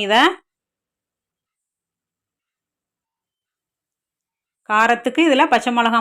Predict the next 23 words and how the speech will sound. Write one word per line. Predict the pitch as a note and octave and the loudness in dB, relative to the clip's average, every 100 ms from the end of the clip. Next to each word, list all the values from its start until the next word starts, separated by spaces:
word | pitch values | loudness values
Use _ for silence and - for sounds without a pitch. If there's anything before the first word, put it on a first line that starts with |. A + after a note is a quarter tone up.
| G#3+ | -4
மட்டும்தான் | G3+ A3 C4 B3+ | -6 -2 -2 0
போட்டிருக்கோம். | A3 F#3 G#3 A3+ D#4 - _ _ _ _ _ _ _ _ _ _ _ _ _ _ _ _ _ _ _ _ _ _ _ | -4 -4 -4 0 0 -2 _ _ _ _ _ _ _ _ _ _ _ _ _ _ _ _ _ _ _ _ _ _ _
நல்லா | G#3 A#3+ A#3+ | -2 0 0
ஒண்ணு | A3 G#3+ | -4 -2
போல | A3+ C4 D#4+ | 0 0 0
கலந்து | B3 A3+ A#3+ B3 G#3 | 0 0 0 0 -2
எடுத்துட்டு, | G#3+ - - D4+ G4+ G#4+ A3 | -4 -8 -2 0 0 -4 -10
நல்லா | G#3+ A#3 D#4+ - _ _ _ _ _ G#3 | -2 0 0 -2 _ _ _ _ _ -2
வடை | G#3+ A#3+ A#3+ | 2 2 2
போல | A#3 B3+ D4+ | 2 2 0
தட்டி | A3+ F#3+ B3 A3+ | -2 -4 -2 -2
எடுத்துட்டு, | G#3+ A3 F#3+ C4+ F4 F#4+ | -2 -8 -6 -2 -2 -2
சூடான | B3 A#3 A#3 A#3+ B3+ A3 | -4 0 2 2 0 -2
எண்ணெயில | G#3+ A3 A3+ D#4 F#4+ - | -4 -2 2 2 2 -4
பொரிச்சு | A3 A3+ B3 G#3 | -4 -2 -2 -2
எடுத்தோம்னா | G3+ A3 G#3+ A3+ D#4 F#4+ _ _ _ _ _ B3 | -4 -8 -6 0 0 -2 _ _ _ _ _ -8
சூப்பரான | A#3+ A#3+ A3 B3+ D#4+ A3+ | -2 0 0 0 0 2
வாழைப்பூ | G#3+ A3+ A#3 A3+ | 2 0 -2 -4
வடை | G#3 A#3+ D#4+ C4+ | -2 0 0 -2
நமக்கு | G#3 F#3+ D4 F#4+ - _ _ G3 | -8 -6 -4 -4 -8 _ _ -10
அருமையாவே | G#3 A3 G#3+ A3 C4+ A3 | -6 -6 -2 -2 0 0
ரெடி | G#3+ A3 | 0 0
ஆயிரும். | G#3 G3 C4 | 0 0 0